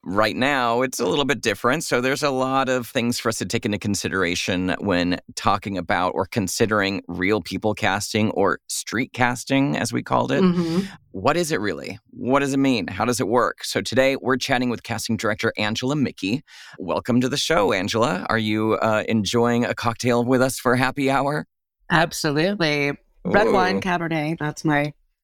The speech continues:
Speaker 3: cup of tea.
Speaker 1: That's your jam.
Speaker 2: Ooh, nice. And Lawrence, what are you having today?
Speaker 1: I'm having, since we're talking street casting, I'm having something called an
Speaker 2: <laughs>
Speaker 1: Easy Street. Uh, it's a gin drink. It's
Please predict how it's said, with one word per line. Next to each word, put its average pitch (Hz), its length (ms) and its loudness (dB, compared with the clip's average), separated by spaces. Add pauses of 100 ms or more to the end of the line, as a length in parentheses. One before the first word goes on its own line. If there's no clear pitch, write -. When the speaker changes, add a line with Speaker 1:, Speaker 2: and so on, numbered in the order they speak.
(140)
Speaker 3:
cup - 160 0
of 170 60 0
tea. - 140 0
Speaker 1:
That's 120 120 -2
your 120 80 2
jam. 98 360 2
Speaker 2:
Ooh, - 120 4
nice. 175 1000 -2
And 196 140 6
Lawrence, 214 300 2
what 196 100 0
are 262 40 4
you 320 100 4
having 156 260 -2
today? - 300 -4 (280)
Speaker 1:
I'm 143 280 2
having, 135 300 0
since 139 200 -2
we're 135 80 0
talking 123 320 0
street - 380 -2
casting, 113 680 -2 (240)
I'm 110 220 2
having 113 440 0
something 196 300 2
called 135 400 0
an 113 280 0
Speaker 2:
<laughs> - 40 -14
Speaker 1:
Easy 117 380 0
Street. - 680 -4 (640)
Uh, 139 300 4
it's 113 260 -2
a 156 80 4
gin 135 360 -4
drink. 113 360 -2
It's - 220 -4